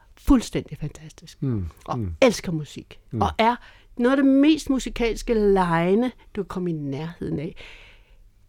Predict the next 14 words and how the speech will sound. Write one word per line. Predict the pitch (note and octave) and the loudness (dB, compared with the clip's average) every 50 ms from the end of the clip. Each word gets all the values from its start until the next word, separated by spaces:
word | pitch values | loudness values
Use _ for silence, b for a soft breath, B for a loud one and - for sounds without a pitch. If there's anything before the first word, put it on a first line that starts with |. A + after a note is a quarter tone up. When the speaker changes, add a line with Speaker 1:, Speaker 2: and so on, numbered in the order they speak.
| - - - | -20 -20 -20
Speaker 1:
Hende | - - - - - - - F#4+ G4+ A4+ G#4 F#4 D#4+ | -20 -18 -18 -18 -4 2 4 6 6 6 4 2 0
fik | - - - - - _ - | -4 -10 -12 -14 -12 _ -10
min | F#3 F3+ E3 | -10 -10 -10
far | - - F3+ F3 D#3+ | -10 -10 -8 -6 -6
lov | D#3+ - - - C3+ - - - - - - - - - - - _ _ _ _ _ - | -6 -6 -8 -8 -10 -12 -16 -20 -20 -20 -20 -20 -20 -20 -20 -20 _ _ _ _ _ -4
at | D#3+ E3 | -2 -2
lege | D3+ C#3+ C3 C#3+ D3+ C#3+ | -2 -4 -6 -10 -10 -10
med. | C#3 B2 - _ _ - - - | -10 -10 -14 _ _ -20 -16 -14
Speaker 2:
Okay. | A#2 - - - F#2 F2 - - - _ _ _ _ _ _ - - - - - - - - | -14 -10 -8 -8 -8 -8 -10 -16 -20 _ _ _ _ _ _ -20 -20 -20 -20 -20 -18 -6 -2
Speaker 1:
Og | G3+ G#3+ | -2 2
lære | G3 G#3 G#3 A3 | 4 4 2 2
at | A3+ | 0
høre | F3+ F3 D#3+ D#3+ D#3+ | -2 -4 -4 -4 -4
lære. | D#3+ E3 D#3 C#3 C#3+ | -8 -10 -12 -14 -14